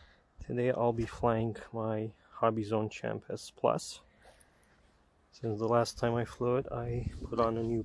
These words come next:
prop and spinner. The old ones were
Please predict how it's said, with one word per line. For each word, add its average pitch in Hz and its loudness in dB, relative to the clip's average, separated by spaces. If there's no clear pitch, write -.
prop 120 6
and 117 -2
spinner. 113 -4
The - -8
old 113 0
ones 107 0
were 113 0